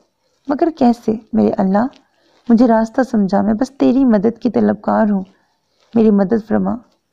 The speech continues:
उसने मुंह पे हाथ फेर कर नज़र उठाई तो मुस्तकीम को अपनी तरफ कुछ हैरत से तकते पाकर पहली मर्तबा उसका दिल धड़का और पलकें लरस कर हया अमेज अंदाज में आरज़ों पर साया फगन हो गईं।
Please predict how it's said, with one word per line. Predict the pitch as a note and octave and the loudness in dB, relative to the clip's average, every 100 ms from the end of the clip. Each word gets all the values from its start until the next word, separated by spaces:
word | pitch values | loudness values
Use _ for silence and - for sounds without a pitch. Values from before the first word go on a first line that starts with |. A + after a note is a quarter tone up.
| _ _ _ A#3+ | _ _ _ -6
उसने | - - | -4 0
मुंह | G#3 G#3 | 2 2
पे | G3+ G#3 | 0 -2
हाथ | F#3+ G3+ | 0 -2
फेर | G#3+ A3 G#3 | -2 0 -2
कर | - A3 | -2 -2
नज़र | G3 G3+ | 0 0
उठाई | G#3+ G3+ - G3+ G3 A3 - _ _ _ _ _ - | -2 -4 -4 -2 -2 -6 -12 _ _ _ _ _ -2
तो | |
मुस्तकीम | C#4+ C4+ C#4+ B3+ C#4 C#4 | 0 0 -4 -2 -2 -2
को | - | -4
अपनी | - G#3+ - C4 | -6 -6 -2 0
तरफ | A#3 A3+ G#3 | 0 0 -2
कुछ | - - A3+ - | -4 -6 -6 -4
हैरत | G#3+ G3+ A3+ | 0 0 0
से | A3+ | -4
तकते | - G#3+ - A3 | -6 -6 -4 -4
पाकर | A3 G#3+ G#3+ G#3 - _ _ _ _ _ _ - | -2 -4 -4 -6 -8 _ _ _ _ _ _ -2
पहली | C#4 D4 | 0 2
मर्तबा | C#4 A3+ A3+ A3 | 2 0 -2 -2
उसका | A#3 A3 - | -2 -4 -4
दिल | A3 F3+ A3 | -4 0 0
धड़का | G3+ G3 F#3+ - G#3+ | 0 -2 -2 -4 -4
और | - A3 | -2 -4
पलकें | G#3 G#3 G#3+ A3+ | -2 -4 -2 -2
लरस | G#3+ G#3 G#3+ A3+ | 0 2 0 -2
कर | - G#3+ G3+ _ _ _ _ _ _ _ - | -4 -4 -4 _ _ _ _ _ _ _ -2
हया | C#4 C#4 | 2 2
अमेज | - A3 G#3+ G#3+ A#3 G#3+ | 0 0 2 2 0 -2
अंदाज | - G#3 G#3 A3+ - | -2 0 0 -2 -4
में | A3+ G#3+ | -6 -4
आरज़ों | A3 A3 G#3+ G3 A3+ | -2 -2 -2 0 -2
पर | G3+ A3 | 0 -2
साया | G3+ - A3+ A3+ | -2 -2 0 0
फगन | - G3 G#3+ | -2 -2 0
हो | G#3 | 0
गईं। | G#3+ G#3+ | -2 -4